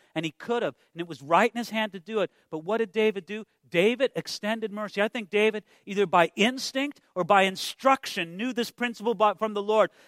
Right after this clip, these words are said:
that if I want God to show great mercy to me, then I should show great mercy to other people. And that's what God says to you and to I today as citizens of this great kingdom of Jesus. And in that same to-, context, he says, verse thirty-seven, did you see that?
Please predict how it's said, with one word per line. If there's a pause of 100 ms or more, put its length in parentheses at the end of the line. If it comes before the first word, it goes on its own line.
that
if
I
want
God
to
show
great
mercy
to
me, (180)
then
I
should
show
great
mercy
to
other
people. (220)
And
that's
what
God
says
to
you
and
to
I
today (180)
as
citizens
of
this
great
kingdom
of
Jesus. (800)
And
in
that
same
to-,
context,
he
says,
verse
thirty-seven,
did
you
see
that?